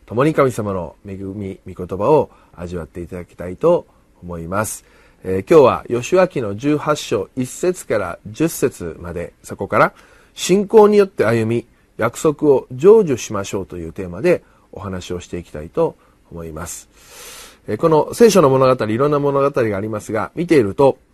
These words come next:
えー、物事に対して積極的な人と、そうでなく、消極的な人がやはり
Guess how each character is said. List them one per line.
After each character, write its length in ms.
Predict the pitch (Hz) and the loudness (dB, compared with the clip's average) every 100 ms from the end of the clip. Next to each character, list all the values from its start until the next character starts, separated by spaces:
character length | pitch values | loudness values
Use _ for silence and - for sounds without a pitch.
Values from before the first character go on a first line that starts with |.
| _ _ _ _ _ - | _ _ _ _ _ -20
え 300 | - 50 - | -20 -18 -10
ー、 40 | |
物 160 | 135 175 | 0 6
事 180 | 208 196 | 6 6
に 140 | 139 | 0
対 180 | 135 127 | 0 0
し 40 | 113 | -2
て 80 | |
積 280 | 104 - 143 - | -6 -2 -2 -2
極 240 | 185 170 | -4 -4
的 260 | - 202 196 | -4 -2 -2
な 140 | 123 | -4
人 220 | 113 110 | -6 -8
と、 300 | - 127 110 - | -2 -2 -2 -6
そ 200 | - 185 | -6 0
う 20 | 175 | 2
で 80 | 131 | 2
な 160 | 127 | -2
く、 240 | 120 101 73 - | -2 -6 -8 -16
消 300 | - 175 180 | -4 0 2
極 200 | 175 160 | 0 -2
的 200 | 165 160 | -4 -2
な 80 | 120 | -4
人 160 | - | -4
が 80 | 98 | -4
や 80 | 98 | -2
は 100 | 120 | 0
り 160 | 120 | -2